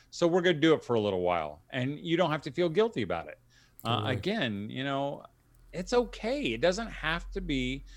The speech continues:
Speaker 1: a worksheet. It doesn't have to, you know, be a, a lesson. It can be just m-,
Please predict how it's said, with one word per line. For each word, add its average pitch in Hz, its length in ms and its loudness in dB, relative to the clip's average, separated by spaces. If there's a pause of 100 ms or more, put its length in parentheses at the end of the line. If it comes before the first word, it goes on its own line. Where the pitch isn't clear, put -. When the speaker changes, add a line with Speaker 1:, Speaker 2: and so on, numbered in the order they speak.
(360)
Speaker 1:
a 151 40 2
worksheet. 135 720 0
It 107 120 -10
doesn't 123 320 -2
have 135 280 -6
to, 143 180 -4 (320)
you 139 160 -6
know, 127 360 -6 (100)
be 127 360 -2 (380)
a, 127 120 -6 (120)
a 156 60 2
lesson. 131 760 0 (180)
It 156 140 -2
can 151 180 -4
be 147 240 0
just 135 440 -4 (460)
m-, 131 160 -12